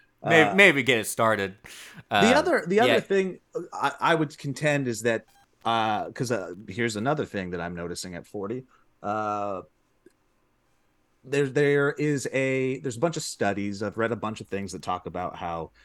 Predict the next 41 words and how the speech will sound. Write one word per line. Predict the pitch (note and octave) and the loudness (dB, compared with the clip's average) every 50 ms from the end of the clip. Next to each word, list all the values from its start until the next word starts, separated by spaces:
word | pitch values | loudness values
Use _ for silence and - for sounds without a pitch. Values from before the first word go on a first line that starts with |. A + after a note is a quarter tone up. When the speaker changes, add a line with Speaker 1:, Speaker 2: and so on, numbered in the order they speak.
| _ _ _ _ _ | _ _ _ _ _
Speaker 2:
males | G2+ G#2+ A2+ B2 C#3+ E3 F3 E3+ D#3+ D3 C#3 C3+ B2 A#2 - - - _ _ | -10 -4 0 2 4 4 4 6 6 4 4 2 0 -2 -6 -10 -12 _ _
specifically | - - - - A#2 A2 - - C#3 B2 - C3 A#2 - G#2+ G2+ F#2+ F2+ _ - | -14 -12 -8 -6 -6 -6 -2 -2 -4 -2 -4 -6 -8 -6 -6 -6 -6 -6 _ -12
tend | - - - A#2+ A#2 A#2+ B2+ B2 A#2 G#2+ | -12 -8 -4 -4 -4 -2 -4 -6 -8 -8
to | - - A2+ - - | -6 -6 -6 -4 -2
isolate | G#2 G#2+ A2 - - G#2+ G2+ F#2+ F2 F#2 - | -2 -2 -2 -4 -6 -8 -8 -8 -8 -8 -10
themselves | F#2 F2+ E2+ - - F2+ E2 E2 D#2+ D#2 - | -12 -10 -10 -10 -8 -8 -8 -10 -10 -12 -12
the | - D#2 | -14 -14
older | - - F2 F2 F2+ F#2 F2 | -12 -10 -10 -8 -8 -10 -10
that | D#2+ F2+ E2 _ | -10 -12 -12 _
they | - D#2+ D#2 | -12 -12 -12
get. | D2+ - D2+ E2+ G2+ B2 - _ _ - - - - _ _ _ _ _ - | -12 -12 -10 -8 -8 -10 -10 _ _ -20 -20 -20 -20 _ _ _ _ _ -4
Uh, | G2+ G#2+ G2+ F#2+ G2 F#2 | -2 0 2 2 0 0
Speaker 1:
Yes. | A2 A2+ | -2 -2
Speaker 2:
what, | B2 A#2 - _ _ _ - - - - | -4 -4 -4 _ _ _ -16 -16 -14 -6
purposefully, | - C#3+ E3+ E3 - F3 - - - F3 F3 | 0 0 0 2 0 -4 -4 0 2 2 2
maybe | D#3+ D#3+ E3 F3 E3 F#3 F#3 F#3 F#3+ F#3 - _ _ - | 4 4 2 2 2 2 0 0 0 -2 -6 _ _ -4
on | A2+ A#2+ A#2 A2+ | -2 -2 -2 -2
accident, | G2 A#2+ C3 C#3 - - D#3 C#3+ D3 D#3 D3+ - | -2 -2 -2 -4 -2 -2 0 0 0 0 -2 -6
perhaps. | _ - C#3 B2+ A2 A#2+ B2+ C#3 C#3+ C#3+ - - - - | _ -6 -6 -4 0 2 2 4 4 2 0 -4 -12 -8
Maybe | F#2 G#2 A2+ A2+ B2 | -4 -4 -4 -4 -2
there's | A2 A2+ G#2 F#2+ | -4 -4 -6 -6
insecurity, | G#2+ G#2 - - F2 _ - B2+ B2 A#2+ B2+ A#2+ A#2+ A#2+ | -8 -12 -12 -14 -16 _ -6 -4 -4 -2 -2 -2 -4 -4
maybe | A2+ G2 F#2 F2 F2 E2+ | -2 -4 -4 -4 -6 -8
there's, | E2 E2 E2+ E2 D#2+ E2+ E2 | -8 -8 -8 -10 -10 -12 -12
there's | E2+ E2+ E2 D2+ | -12 -12 -12 -12
anxiety. | D2+ D#2 E2 G2 G#2 G#2+ A2 A2 G#2+ G#2 | -16 -18 -10 -6 -2 -2 0 0 0 -2
There's | F#2+ E2+ F#2 | -4 -6 -8
a | F2+ | -4
bunch | - G#2 F2+ - | -4 -4 -4 -4
of | F#2+ | -10
stuff | - - G2 - - | -6 -6 -6 -4 -6
that | F#2+ | -10
goes | D#2 - F#2 F#2 F2 E2+ | -6 -4 -4 -4 -4 -4
with | F#2 F#2+ - - | -6 -8 -6 -4
that. | F#2 F2 E2+ | -6 -6 -6
Like, | F2+ F2 - G2+ | -8 -10 -8 -8
making | G2+ G2 - G2 F#2+ | -8 -8 -8 -10 -12
new | F#2+ F#2 - | -12 -12 -12
friends | - A2 G#2 F#2+ F2 E2 | -10 -10 -10 -10 -10 -14
is | E2 - | -16 -10
hard. | - G2+ A2 F#2+ F2 E2+ | -6 -6 -6 -6 -6 -10